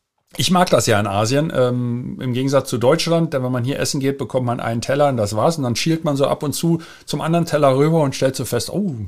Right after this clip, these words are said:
der hat aber auch was Nettes da, das würde ich ja auch gern mal probieren." Ja, geht aber nicht, ja, weil hier teilen wir unser Essen nicht und, ähm,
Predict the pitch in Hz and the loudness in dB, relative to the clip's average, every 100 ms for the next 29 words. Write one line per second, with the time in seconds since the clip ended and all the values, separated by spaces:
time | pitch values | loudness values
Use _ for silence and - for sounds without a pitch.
0 | 92 131 135 - 151 202 269 - 113 123 | -10 -10 -6 -6 -4 -4 -4 -4 -2 -2
1 | - 180 - 190 170 - - 190 180 202 | 0 -2 0 0 0 -6 -8 -8 -2 -2
2 | 208 165 151 127 - 131 131 147 180 208 | 2 2 4 2 2 -2 4 6 8 6
3 | - - - - 143 170 180 107 90 - | 2 -12 -20 -10 0 2 2 0 -4 -6
4 | - - 120 151 131 131 123 165 156 - | -14 -10 -8 -4 -4 -4 -4 -2 -2 -4
5 | - 123 - 135 143 135 120 117 - 117 | -12 -18 -6 -4 -2 -4 -4 -4 -4 -6
6 | 143 185 180 - 143 131 - - - - | -2 0 0 -2 -4 -4 -12 -20 -20 -20
7 | - - 139 127 127 123 123 123 120 - | -20 -6 -2 0 0 -2 -2 -2 -4 -6